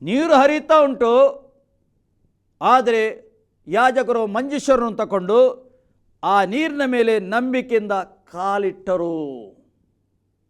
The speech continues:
ಆಗ ದೇವರ ವಾಕ್ಯ ಹೇಳ್ತದೆ, ಆ ನೀರು ಮೇಲಿಂದ ಬರುವ ನೀರು ನಿಂತು ಹೋಯಿತು. ಏನಾಯ್ತು? ಒಣ ನೆಲ ಆಯ್ತು. ನಂಬಿಕೆಯಿಂದ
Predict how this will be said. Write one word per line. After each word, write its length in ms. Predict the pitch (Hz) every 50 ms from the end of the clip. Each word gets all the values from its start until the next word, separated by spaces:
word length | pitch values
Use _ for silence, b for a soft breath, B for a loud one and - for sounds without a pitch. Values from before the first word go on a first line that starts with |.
| _ _ _ _ _ _ _ _ _ _ _ -
ಆಗ 220 | 147 180 196 190
ದೇವರ 380 | 202 175 147 202 240 254 254 254 247
ವಾಕ್ಯ 300 | 240 240 247 247 247 254
ಹೇಳ್ತದೆ, 380 | 254 247 247 233 233 254 269 294 294 277 277 - - _ _ _ _ _ -
ಆ 160 | 143 160 160
ನೀರು 520 | 165 170 202 262 302 320 330 302 277 262 254 247 240 - - - - _ _ _ _ _ _ _ _ _ _ _ _ _
ಮೇಲಿಂದ 500 | 143 165 226 277 330 339 320 320 302 294 277 262
ಬರುವ 320 | 220 240 262 262 262 247
ನೀರು 340 | 240 226 220 214 208 208 208
ನಿಂತು 500 | 185 170 175 220 262 262 - - - 247
ಹೋಯಿತು. 840 | 233 220 214 208 196 196 190 190 185 180 170 156 143 123 107 - _ _ _ _ _ _ _ _ _ _ _ _ _ _ _ _ _ _ _ _ _ _ _ _ _ _ _ -
ಏನಾಯ್ತು? 380 | 170 220 233 226 220 - 214
ಒಣ 260 | 190 165 180 220 247 269 277 269
ನೆಲ 200 | 262 254 240 240
ಆಯ್ತು. 840 | 226 220 208 202 196 190 196 185 185 180 170 156 139 123 107 - _ _ _ _ _ _ _ _ _ _ _ _ _ _ _ _ _ -
ನಂಬಿಕೆಯಿಂದ 840 | 143 156 175 202 240 269 302 311 302 269 - 254 262 254 240 240 240